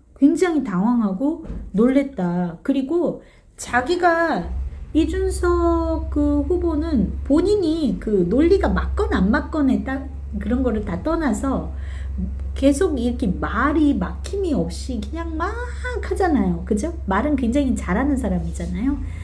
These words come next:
내용에 그게 모순이 있던 어떻든 간에,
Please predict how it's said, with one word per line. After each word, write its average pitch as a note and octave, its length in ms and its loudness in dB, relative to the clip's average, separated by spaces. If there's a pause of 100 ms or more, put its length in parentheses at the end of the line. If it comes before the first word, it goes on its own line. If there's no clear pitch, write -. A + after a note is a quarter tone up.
(220)
내용에 D4 640 6
그게 G3 280 2
모순이 B3 600 4
있던 G3+ 320 2
어떻든 A3+ 500 -2
간에, G3+ 500 0